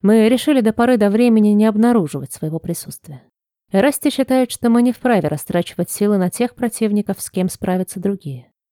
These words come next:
Я не была в этом уверена, пока не прогулялась по миру обмана.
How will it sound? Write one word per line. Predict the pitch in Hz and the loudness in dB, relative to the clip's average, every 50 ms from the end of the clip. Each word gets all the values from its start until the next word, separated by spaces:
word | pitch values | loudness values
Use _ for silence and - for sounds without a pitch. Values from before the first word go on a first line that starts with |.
| _ _ _ _ _ _ _ | _ _ _ _ _ _ _
Я | - 185 196 202 196 196 | -2 0 0 2 2 2
не | 202 220 | 2 2
была | 226 233 233 220 190 151 | 2 2 2 2 2 0
в | |
этом | 147 - - 175 185 | -2 -4 -4 -2 0
уверена, | 190 208 254 254 - 196 180 180 | 0 0 0 0 0 0 -2 -2
пока | - - 180 - - 202 196 | -4 -6 -6 -4 -2 0 0
не | 196 190 | 0 0
прогулялась | 190 - 190 185 180 196 196 196 196 180 180 - | -2 -2 -2 0 2 2 2 2 2 0 -2 -4
по | - - 190 | -4 -2 0
миру | 185 190 190 185 180 | 0 0 0 0 0
обмана. | 175 175 170 - 143 135 135 131 131 127 | -2 -2 -2 -6 -8 -8 -8 -10 -14 -16